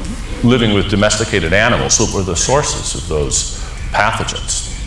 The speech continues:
And they just wiped out, these pathogens just wiped out the native people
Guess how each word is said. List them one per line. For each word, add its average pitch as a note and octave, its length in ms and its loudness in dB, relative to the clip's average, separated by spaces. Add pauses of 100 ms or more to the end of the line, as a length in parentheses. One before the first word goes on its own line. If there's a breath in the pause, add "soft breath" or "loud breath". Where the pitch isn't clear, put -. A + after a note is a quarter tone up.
(840 loud breath)
And C#3+ 140 6
they A#3+ 120 6
just A3+ 340 2
wiped A3+ 320 2
out, - 280 2
these E3+ 180 2
pathogens C3 680 2
just F3 220 2
wiped C#3 480 2
out D3+ 220 4
the C3+ 60 0
native B2 300 2
people F3 340 0